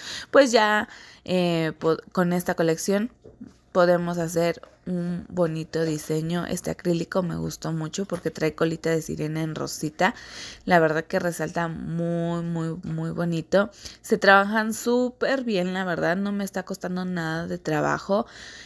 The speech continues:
eh, manipularlos. Ahora, cuando son acrílicos, ya saben que traen decoración. Mm, ya es decisión de nosotros si queremos saturar mucho más la uña o queremos que cada parte o cada, em,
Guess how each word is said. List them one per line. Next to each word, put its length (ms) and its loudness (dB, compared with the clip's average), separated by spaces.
eh, 340 4
manipularlos. 1080 2
Ahora, 400 0
cuando 320 -2
son 260 -2
acrílicos, 840 0
ya 180 -2
saben 320 0
que 160 -4
traen 320 -2
decoración. 880 0
Mm, 460 -2
ya 220 6
es 160 -2
decisión 600 2
de 80 0
nosotros 460 0
si 100 -2
queremos 500 2
saturar 440 2
mucho 360 -4
más 240 -2
la 160 2
uña 380 0
o 200 10
queremos 480 2
que 160 -16
cada 460 4
parte 480 6
o 160 6
cada, 540 6
em, 920 -4